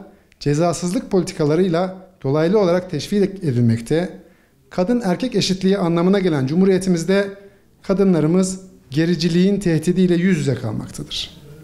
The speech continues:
Son yirmi bir yılda uygulanmak istenen eğitim sistemiyle dindar, muhafazakar, biat kültürünü benimseyen,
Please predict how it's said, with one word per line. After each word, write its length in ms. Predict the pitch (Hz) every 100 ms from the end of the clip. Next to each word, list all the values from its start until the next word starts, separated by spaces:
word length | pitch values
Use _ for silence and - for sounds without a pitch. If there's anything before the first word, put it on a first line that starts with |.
| - - -
Son 260 | - 233 269
yirmi 320 | 214 202 202
bir 100 | 233
yılda 300 | 214 160 127
uygulanmak 600 | 151 160 180 180 185 196
istenen 380 | 196 185 147 131
eğitim 320 | 156 156 208
sistemiyle 640 | 196 - 196 190 160 123 131 - - - - -
dindar, 640 | - 180 170 160 160 160 - _ _ -
muhafazakar, 920 | 143 165 165 151 151 147 135 156 - - _ _ _ 151
biat 300 | 180 190 -
kültürünü 420 | 165 156 135 143
benimseyen, 580 | 151 160 - 170 175